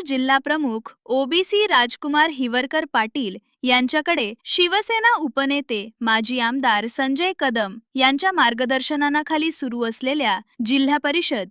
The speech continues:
पंचायत समिती निवडणुकीची मोहोळ विधानसभा क्षेत्र निवडणूक संपर्क प्रमुख पदाची जबाबदारी राजकुमार हिवरकर पाटील यांना दिलीये.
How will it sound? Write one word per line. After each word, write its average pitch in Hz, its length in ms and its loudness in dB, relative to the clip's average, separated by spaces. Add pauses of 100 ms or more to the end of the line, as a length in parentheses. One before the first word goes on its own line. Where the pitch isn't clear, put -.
(120)
पंचायत 302 480 2
समिती 339 440 0
निवडणुकीची 254 880 -2 (220)
मोहोळ 320 560 2
विधानसभा 302 680 0
क्षेत्र 269 460 0
निवडणूक 240 520 0
संपर्क 320 640 0
प्रमुख 294 400 -2
पदाची 240 400 -2
जबाबदारी 220 680 -4 (280)
राजकुमार 330 680 2
हिवरकर 269 480 0
पाटील 226 580 -2
यांना 254 240 2
दिलीये. 202 460 -6